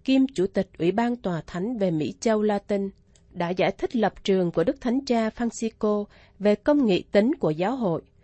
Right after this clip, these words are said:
và nói rằng khi Đức Thánh Cha nói về công nghị tính, Ngài không nghĩ đến các nghị viện hoặc vấn đề trao đổi ý kiến, nhưng nghĩ rằng đặc tính này phải được hiểu theo tiêu chuẩn đức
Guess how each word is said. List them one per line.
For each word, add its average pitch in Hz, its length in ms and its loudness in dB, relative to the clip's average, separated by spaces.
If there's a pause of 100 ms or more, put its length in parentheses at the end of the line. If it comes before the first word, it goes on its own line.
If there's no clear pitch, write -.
(260)
và 190 180 2
nói 190 180 0
rằng 196 380 -2
khi 214 160 0
Đức 262 200 -2
Thánh 269 200 0
Cha 208 260 0
nói 202 280 -2
về 196 120 2
công 285 280 0
nghị 202 160 2
tính, 214 320 0 (360)
Ngài 214 240 2
không 311 240 0
nghĩ 185 160 2
đến 214 240 2 (100)
các 320 300 -4
nghị 185 260 0
viện 180 200 2 (240)
hoặc 180 260 -6
vấn 220 240 0
đề 175 240 0
trao 233 220 -2
đổi 160 240 -2
ý 214 140 -4
kiến, 208 360 -2 (460)
nhưng 226 240 0
nghĩ 190 200 2
rằng 180 300 -2 (320)
đặc - 240 -4
tính 269 220 4
này 202 180 0
phải 196 160 -2
được 208 220 0
hiểu 175 280 -2
theo 254 220 -2
tiêu 254 260 -2
chuẩn 185 300 -2
đức 277 100 -6